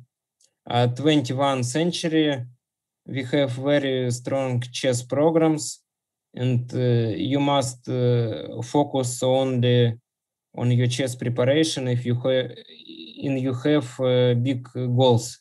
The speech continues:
in chess, I think. Uh, but I hope that, uh, we have a good future, uh, some Russian guys, and, uh,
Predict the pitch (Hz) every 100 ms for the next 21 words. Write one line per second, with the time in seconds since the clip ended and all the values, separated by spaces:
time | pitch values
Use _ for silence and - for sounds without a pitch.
0 | - 120 120 135 151 160 - 139 135 139
1 | 131 123 - _ _ _ _ _ _ _
2 | _ _ _ _ _ _ _ _ _ _
3 | _ - 131 135 131 131 131 123 120 120
4 | 123 - - - - - 190 226 226 214
5 | 254 262 208 175 165 143 135 131 127 131
6 | 131 147 170 165 120 135 131 139 147 123
7 | - 143 185 196 202 190 180 175 - _
8 | _ _ _ - 123 - 143 139 131 139
9 | 131 135 127 123 156 180 170 - - -
10 | 127 127 120 123 127 123 120